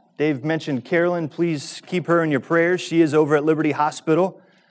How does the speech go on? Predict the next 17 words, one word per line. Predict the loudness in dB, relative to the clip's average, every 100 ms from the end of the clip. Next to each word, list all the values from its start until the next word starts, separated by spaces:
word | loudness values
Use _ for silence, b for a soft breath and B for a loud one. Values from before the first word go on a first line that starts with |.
| b b b _
Uh, | -2 0
Lisa, | 2 0 2 4 4 2
Andy's | 0 -2 0
wife, | 0 0 0
is | -4 -2
with | 0 0
her | 2 0
this | -2
morning | 0 0 0 -2
as | -4
she | -4 -2
undergoes | 0 0 2 2 0
some | -6
procedures | -8 -6 -4 0 2 0 0
and | -4 -4
additional | -4 -6 -6 -8
tests. | -4 -4 -4 -10 -14